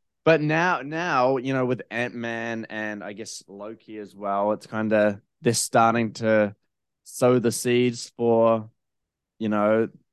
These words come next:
up to Secret Wars, I guess. Um, yeah, so what do you want for the rest of up till,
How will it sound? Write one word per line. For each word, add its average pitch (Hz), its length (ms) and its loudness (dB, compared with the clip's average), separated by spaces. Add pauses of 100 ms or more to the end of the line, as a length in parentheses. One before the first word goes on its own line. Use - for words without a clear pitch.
(140)
up 104 220 -8
to 110 140 -20
Secret 107 380 -12
Wars, 110 260 -10
I 110 100 -6
guess. 120 400 -8 (100)
Um, 98 540 -4 (240)
yeah, 123 240 4
so 113 400 4 (600)
what 135 300 2
do 135 100 -6
you 127 220 2
want 107 320 -2 (160)
for 113 120 -4
the 104 120 -2
rest 107 260 -4
of 98 300 -4 (420)
up - 220 -6
till, 98 420 -4